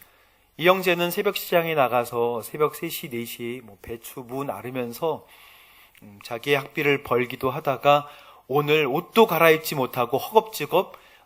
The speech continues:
어, 여기 시험장에 들어왔습니다.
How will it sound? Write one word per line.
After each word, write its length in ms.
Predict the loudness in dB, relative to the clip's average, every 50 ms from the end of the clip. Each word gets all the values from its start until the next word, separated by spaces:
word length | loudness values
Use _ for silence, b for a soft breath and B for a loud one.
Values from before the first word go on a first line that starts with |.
| _
어, 320 | -20 -20 -20 -20 -20 -20 -16 -14
여기 240 | -14 -12 -10 -8 -8
시험장에 640 | -4 -2 -2 -2 -2 0 0 0 0 0 -2 -2 -6
들어왔습니다. 960 | -10 -10 -10 -10 -8 -10 -12 -14 -18 -18 -20 -20 -20 -20 -20 -20 -20 -20